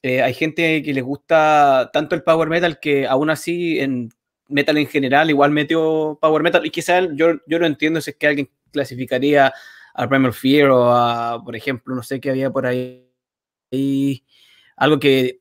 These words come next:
lo, lo tomaras, los categorizaras como heavy metal, pero, mm, pero el resto, bueno, igual hay de todo. Hay un po-,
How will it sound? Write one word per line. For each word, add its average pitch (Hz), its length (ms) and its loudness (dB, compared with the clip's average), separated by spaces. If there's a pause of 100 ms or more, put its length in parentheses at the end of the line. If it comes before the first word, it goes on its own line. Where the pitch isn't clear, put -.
lo, 131 240 2
lo 123 140 -4
tomaras, 139 340 0
los 127 100 -8
categorizaras 127 680 -2
como 123 200 -6
heavy 127 180 0
metal, 151 460 -2
pero, 123 640 2
mm, 113 420 -8
pero 147 160 -4
el 156 60 -2
resto, 220 240 0
bueno, 196 180 2
igual 160 180 4
hay 185 80 2
de 196 120 0
todo. 135 380 2 (340)
Hay 151 100 -4
un 139 60 -10
po-, - 100 -14